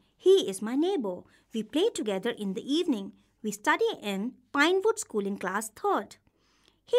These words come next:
is good at studies. Rohan stands first in the class. He helps me in mathematics. He plays cricket and indoor games like carom with me. His father is a pilot. His mother is a doctor.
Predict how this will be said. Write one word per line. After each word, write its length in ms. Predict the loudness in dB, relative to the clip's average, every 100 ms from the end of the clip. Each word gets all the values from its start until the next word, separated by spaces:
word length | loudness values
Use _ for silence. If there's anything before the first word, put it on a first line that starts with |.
| 4 2
is 140 | -4
good 240 | -2 2
at 160 | 2 0
studies. 560 | 0 0 0 -4 -10 -20 _ _ _ _
Rohan 380 | 0 2 2 -2
stands 360 | -2 -2 -2 -4
first 380 | -4 -4 -2 -2
in 80 |
the 80 | -2
class. 440 | -2 -4 -4 -10 -20 _ _ _
He 200 | -2 -2
helps 360 | 2 2 2
me 200 | -4 -2
in 80 | -2
mathematics. 680 | -2 -2 -2 -2 -6 -16 -20 _ _ _ _ _ _
He 200 | _ 4 4
plays 240 | 2 -2 -2
cricket 440 | -8 -4 -4 -4 -14 _ _ 6
and 260 | 6 4 -2
indoor 380 | -2 0 0 -2
games 320 | -4 -4 -4
like 180 | -8 -6
carom 380 | 0 0 0 -2
with 180 | -2
me. 240 | 0 0 -4 -16 _ _
His 200 | -12 -6
father 320 | 2 4 4
is 160 | 0 -2
a 60 | -6
pilot. 500 | 0 0 0 -6 -12 _ _
His 180 | -8 -2
mother 320 | -2 2 0
is 140 | -2
a 40 | -4
doctor. 500 | -4 -4 -6 -14